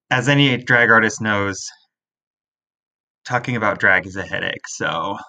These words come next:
let me go get stoned, and I'm gonna be right back. <coughs> Oh, oh my goodness. <coughs> Okay, so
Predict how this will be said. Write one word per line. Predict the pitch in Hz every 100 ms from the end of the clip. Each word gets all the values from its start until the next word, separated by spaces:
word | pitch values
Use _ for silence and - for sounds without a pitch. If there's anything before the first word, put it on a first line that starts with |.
| - -
let | 127
me | 156
go | 156 156
get | 151 170
stoned, | - 135 120 120 -
and | 120 113
I'm | 107
gonna | 110
be | 110
right | 107 117 -
back. | 160 - - _ _ _ _ _ _ _ - - _ _ _ _ _ _ _ _ _ _ _ _ _ _ _ _ _ - - - _ _ _ _ _
<coughs> | - -
Oh, | 185 107 - _
oh | 110
my | 113 95
goodness. | 85 90 - - _ _ _ _ -
<coughs> | - - - _ _ -
Okay, | 151 120 - - - - -
so | - 147 98